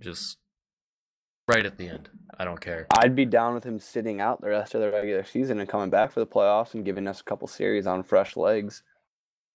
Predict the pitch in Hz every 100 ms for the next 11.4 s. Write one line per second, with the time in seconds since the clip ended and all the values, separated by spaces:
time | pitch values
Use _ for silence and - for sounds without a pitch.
0 | _ _ _ 107 139 160 170 175 - _
1 | _ _ _ - 127 147 156 160 - 165
2 | 151 156 147 156 151 147 147 - 151 98
3 | 90 98 165 165 135 104 87 92 101 104
4 | 87 80 78 - - 90 87 82 82 82
5 | - - 87 85 85 80 - 92 87 82
6 | 85 85 82 87 87 95 87 - - _
7 | _ _ _ _ - 117 131 127 120 123
8 | 131 131 123 107 95 - - 101 110 107
9 | - 107 95 90 87 113 127 101 101 90
10 | 85 - _ 95 95 98 95 90 90 85
11 | 80 82 80 78